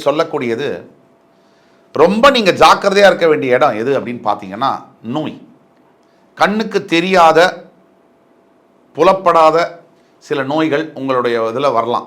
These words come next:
ஆரோக்கிய பிரச்சனைகள் வரலாம். இதுக்கு என்ன பண்ணணும் அப்படின்னா, சிம்பிள் சார், ரொம்ப சிம்பிள், காம்ப்ளிகேட்டடா போக வேண்டாம். சரியான நேரத்துக்கு சாப்பிட்டு, வெளியில சாப்பிடாம, வீட்டுல சரியான நேரத்துக்கு சாப்பிட்டு, சரியான நேரத்துக்கு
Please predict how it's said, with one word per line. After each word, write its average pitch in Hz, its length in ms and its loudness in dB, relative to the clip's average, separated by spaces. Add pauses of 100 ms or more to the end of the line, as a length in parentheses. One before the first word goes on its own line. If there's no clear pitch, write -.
(120)
ஆரோக்கிய 156 420 2
பிரச்சனைகள் 135 540 -6
வரலாம். 95 280 -6 (160)
இதுக்கு 135 280 -8
என்ன 202 120 -4 (140)
பண்ணணும் 156 340 -4
அப்படின்னா, 104 340 -10 (1200)
சிம்பிள் 214 500 -2
சார், 95 200 -6 (260)
ரொம்ப 175 340 -2
சிம்பிள், 151 340 -6 (200)
காம்ப்ளிகேட்டடா 160 540 0 (100)
போக 127 120 -2
வேண்டாம். - 260 -12 (1000)
சரியான 165 400 0
நேரத்துக்கு 147 380 -8
சாப்பிட்டு, 139 340 -6 (400)
வெளியில 170 300 -4 (100)
சாப்பிடாம, 123 500 -2 (140)
வீட்டுல 131 400 -8
சரியான 139 320 -4
நேரத்துக்கு 120 320 -8
சாப்பிட்டு, 107 300 -8 (680)
சரியான 165 460 2
நேரத்துக்கு 139 300 -4